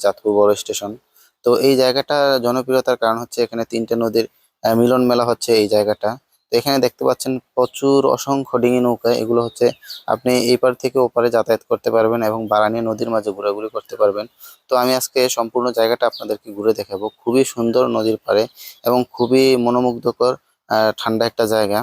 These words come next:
যেখানে এসে বসলে আপনার মনটা অবশ্য শীতল হয়ে যাবে। খুবই সুন্দর একটা জায়গা, আমার কাছে খুবই ভালো লাগে। দেখতে পাচ্ছেন নদীর দুই পারে অসংখ্য ডিঙি নৌকা, আবার হচ্ছে নদীর মাঝে হচ্ছে স্টিমার, বিভিন্ন লঞ্চ চলাচলের, আহ, যাতায়াতের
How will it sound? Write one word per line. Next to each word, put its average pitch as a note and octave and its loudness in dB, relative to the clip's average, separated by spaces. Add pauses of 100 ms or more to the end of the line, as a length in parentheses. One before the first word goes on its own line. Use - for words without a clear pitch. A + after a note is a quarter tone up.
(460)
যেখানে A#2 0
এসে C3 -2
বসলে B2 0
আপনার A#2+ 0
মনটা A2+ 0 (120)
অবশ্য G#2+ -2
শীতল B2 0
হয়ে A2+ 0
যাবে। G#2+ -2 (460)
খুবই A#2+ -4
সুন্দর A#2 -2
একটা A2+ -2
জায়গা, A2+ 2
আমার A2 0
কাছে A2 -14
খুবই G#2+ -2
ভালো G2+ 2
লাগে। G#2 2
দেখতে G#2 -4
পাচ্ছেন B2 -2
নদীর B2+ 2
দুই A#2 2
পারে A#2 0 (360)
অসংখ্য D3 -2
ডিঙি C3 2
নৌকা, B2 0 (120)
আবার A2 2 (400)
হচ্ছে A#2 -2
নদীর A#2 2
মাঝে A2 0
হচ্ছে A2 -2
স্টিমার, A#2+ 0
বিভিন্ন A2 -2
লঞ্চ G#2+ 2 (240)
চলাচলের, A2 2 (400)
আহ, G#2+ 2
যাতায়াতের G#2+ 0